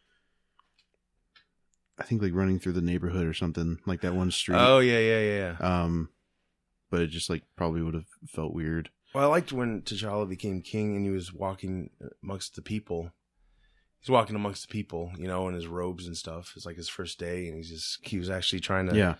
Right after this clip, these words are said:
Speaker 2: run the
Speaker 1: Connect with,
Speaker 2: country
Speaker 1: connect
Speaker 2: and
Speaker 1: with the people.
Speaker 2: Right.
Speaker 1: Yeah.
Speaker 2: And Killmonger. That was, when he took the throne, I, man,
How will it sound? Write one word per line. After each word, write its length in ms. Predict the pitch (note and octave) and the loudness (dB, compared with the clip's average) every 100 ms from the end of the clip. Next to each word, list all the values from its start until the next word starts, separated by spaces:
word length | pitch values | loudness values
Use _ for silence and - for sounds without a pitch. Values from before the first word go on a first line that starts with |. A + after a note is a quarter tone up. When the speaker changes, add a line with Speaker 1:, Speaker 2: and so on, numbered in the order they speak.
| - _ | -8 _
Speaker 2:
run 240 | G2+ A#2 A2+ | 0 4 6
the 60 | |
Speaker 1:
Connect 100 | G#2+ | 6
with, 60 | G2 A#2+ | 6 6
Speaker 2:
country 300 | G2 - A2+ | 6 4 4
Speaker 1:
connect 180 | G#2+ G2 | 6 6
Speaker 2:
and 80 | F#2 | 4
Speaker 1:
with 100 | F2 | -2
the 60 | |
people. 440 | F2+ F#2 - F#2 - _ _ | 0 -2 2 0 0 _ _
Speaker 2:
Right. 340 | C#3 B2 E2+ - | 6 6 4 -4
Speaker 1:
Yeah. 180 | E2 D#2+ E2+ _ _ _ - | -4 -4 -6 _ _ _ -12
Speaker 2:
And 80 | - | -4
Killmonger. 600 | A#2+ A2+ G2 F2+ F2 F2 _ - | -2 0 -2 -6 -10 -14 _ 0
That 100 | A#2+ | 4
was, 360 | A#2 G#2+ F#2+ | 4 4 0
when 140 | - A2 | -2 2
he 100 | C#3+ | 4
took 200 | F3 F3 | 4 2
the 100 | G#2 | -4
throne, 520 | - A#2 A2+ F#2 E2+ - _ _ _ _ _ _ _ _ - | 0 2 4 2 -4 -10 _ _ _ _ _ _ _ _ 2
I, 580 | A#2 B2+ B2+ A#2+ G#2+ - | 6 8 8 6 4 0
man, 320 | G#2+ G#2+ | -2 -2